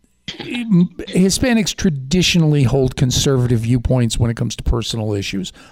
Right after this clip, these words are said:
abortion being one of them, gay marriage another one. Uh, how do you overcome that with a group that has traditionally been viewed as Democratic leaning?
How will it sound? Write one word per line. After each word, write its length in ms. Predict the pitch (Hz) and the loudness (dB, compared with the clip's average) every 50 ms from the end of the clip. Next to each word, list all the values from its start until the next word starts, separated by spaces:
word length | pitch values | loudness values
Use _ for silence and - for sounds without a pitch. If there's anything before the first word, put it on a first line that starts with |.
| _ - | _ -4
abortion 480 | 131 123 127 127 127 - - 127 117 113 | -2 0 0 0 0 0 2 2 2 2
being 280 | 117 107 110 110 107 | 2 2 2 0 0
one 160 | 107 113 113 | 0 0 0
of 120 | 110 104 101 | 0 0 -2
them, 240 | 110 110 110 110 104 | -2 -2 -2 -2 -4
gay 160 | 98 104 101 | -4 -4 -4
marriage 480 | 101 104 117 131 135 139 135 120 - | -4 -2 -2 0 0 0 0 0 0
another 320 | 135 120 120 120 117 117 113 | 0 0 0 0 0 -2 -2
one. 280 | 117 117 110 117 113 - - - - - - - - - _ _ _ - | -2 -4 -4 -6 -6 -8 -12 -18 -20 -20 -20 -20 -20 -20 _ _ _ -2
Uh, 220 | 139 135 135 - - - | 0 0 0 0 -4 -6
how 180 | - - 170 | -4 -2 0
do 80 | 185 196 | 2 2
you 180 | 196 196 185 - | 4 4 2 2
overcome 760 | 170 175 160 160 165 147 120 - - - - 190 220 214 208 | 2 2 2 2 0 0 -2 -2 -4 -2 0 2 2 4 4
that 420 | 165 156 131 120 120 120 - - _ _ _ - - - _ _ _ _ _ _ - 175 131 | 4 4 4 2 2 0 -2 -4 _ _ _ -20 -20 -20 _ _ _ _ _ _ -14 -4 -2
with 180 | 139 165 156 | 0 0 2
a 60 | 165 | 0
group 360 | 135 135 156 175 202 202 190 - | 0 0 2 2 2 0 0 0
that 200 | 185 180 175 175 | 0 2 2 4
has 240 | 175 175 147 - | 4 2 2 0
traditionally 680 | - - - 175 160 160 180 156 - - 165 160 156 143 | -4 -2 -2 0 2 2 2 2 2 2 2 2 2 2
been 240 | 127 151 143 139 | 2 0 0 0
viewed 540 | 123 117 127 131 151 185 220 254 262 240 220 | -2 -2 -2 0 2 4 4 4 4 4 2
as 580 | 220 - 170 127 120 117 113 107 104 98 - - | 0 0 -2 -2 0 0 0 -2 -2 -4 -6 -8
Democratic 760 | - 139 143 131 123 120 - - 131 127 113 107 104 - - | -4 -2 0 0 0 0 -2 0 0 0 0 -2 -4 -4 -4
leaning? 420 | 113 117 113 107 98 95 90 - | -2 0 0 0 -2 -2 -6 -8